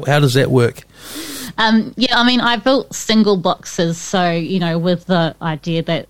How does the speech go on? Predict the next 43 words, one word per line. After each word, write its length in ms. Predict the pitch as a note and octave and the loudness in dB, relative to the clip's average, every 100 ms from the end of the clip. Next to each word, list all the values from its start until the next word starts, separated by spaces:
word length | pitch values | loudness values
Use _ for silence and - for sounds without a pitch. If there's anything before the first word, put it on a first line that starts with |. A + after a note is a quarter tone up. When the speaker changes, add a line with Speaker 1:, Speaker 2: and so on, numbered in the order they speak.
| - | -8
Speaker 2:
you 100 | F3 | -4
know, 160 | D#3 D3+ | -4 -2
they'll 160 | D#3+ | -4
be 160 | D#3 F3 | 0 4
more 260 | E3+ E3 E3 | 4 4 2
lightweights, 800 | D#3+ - _ F3+ F3 - - - | 0 -2 _ -2 -2 -4 -14 -2
that 160 | F#3 F#3 | -2 0
was 160 | F3 | -2
definitely 880 | - G3 G#3 - F3+ F3 E3+ E3 - _ F3 | -2 0 0 0 0 2 2 0 -2 _ -6
a 180 | E3+ | -6
huge 340 | D#3 - F3+ - | -2 2 2 0
consideration 880 | - E3+ - E3+ D#3+ E3 E3 F3 E3 | -2 -2 0 -2 0 -2 0 0 2
when 140 | D#3+ | 2
I 80 | D#3 | 0
was 200 | D#3 D3+ | -2 -4
building, 600 | E3+ E3 E3 D#3 D#3 D3 | -2 0 0 0 0 -2
you 120 | F3+ | 0
know, 120 | D#3+ D3+ | 0 2
as 120 | B2+ | 2
Speaker 1:
Yeah. 220 | A2+ D#3 D#3 | 4 2 -2
Speaker 2:
a, 60 | - - - - F#3 | -6 -20 -20 -10 -2
as 120 | E3 | 0
a 80 | D#3+ | -2
female, 800 | - F3+ E3 E3+ D#3+ D#3 D#3 D3+ | -2 0 2 4 2 2 0 -2
um, 680 | E3 D#3 D#3 D#3 D3+ D3+ D#3 _ - - | -2 0 0 0 -2 -2 -6 _ -20 -6
and 160 | E3 E3+ | 0 2
wanting 240 | E3+ E3 E3 | 2 0 -2
to 120 | E3 | -4
be 220 | E3 D#3 | -2 -4
self-sufficient, 1000 | - F3+ D#3+ - E3+ - E3 - D#3+ - | -4 -4 -4 -6 -6 -6 -4 -2 -2 -2
um, 160 | D#3+ D3+ | -2 2
Speaker 1:
Yeah. 220 | B2 G#2+ F#3+ | 2 2 0
Speaker 2:
you 120 | D#3+ | -2
know, 180 | D3+ D#3 - - - _ G3 - | -2 -6 -14 -20 -20 _ -14 -8
w-, 220 | E3 F3 | -6 -4
wanting 340 | F3+ F#3 E3+ D#3+ | 0 2 2 0
to 140 | - | -2
do 120 | E3 E3+ | -2 0
everything 520 | E3 E3 E3 D#3+ D#3 - E3+ | 0 -2 -2 0 0 -2 -6
ourselves, 720 | D#3 - - F#3 D#3+ D#3 A#3 | -6 -8 -4 0 0 0 0
Speaker 1:
Got 140 | A#2 | 2
it. 40 | E3+ | 2
Speaker 2:
um, 420 | D#3+ D#3 D#3 | 2 2 0